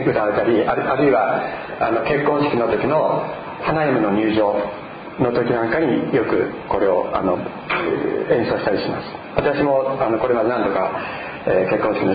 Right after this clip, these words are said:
式をしたことがあるんですけども、その結婚式の式、式の、あの、入場の時にね、この曲を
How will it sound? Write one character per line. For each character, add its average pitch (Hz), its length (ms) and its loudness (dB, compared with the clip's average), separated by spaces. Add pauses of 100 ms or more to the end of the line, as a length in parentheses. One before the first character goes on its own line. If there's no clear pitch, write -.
式 - 180 -4
を 101 40 0
し - 60 -4
た - 60 0
こ - 80 -2
と - 80 -2
が 98 60 0
あ - 20 0
る 98 100 0
ん 92 40 0
で 92 80 0
す - 80 -6
け 98 80 0
ど 120 80 0
も、 123 380 0
そ - 60 0
の 110 180 0
結 110 120 -2
婚 113 140 -2
式 - 120 -4
の 95 80 0
式、 95 80 -6 (520)
式 120 40 2
の、 110 300 -2
あ 98 40 -2
の、 98 200 2
入 147 240 4
場 151 80 2
の 135 60 0
時 147 160 2
に 95 80 0
ね、 95 100 0
こ 123 100 -2
の 113 360 0
曲 127 220 0
を 110 40 2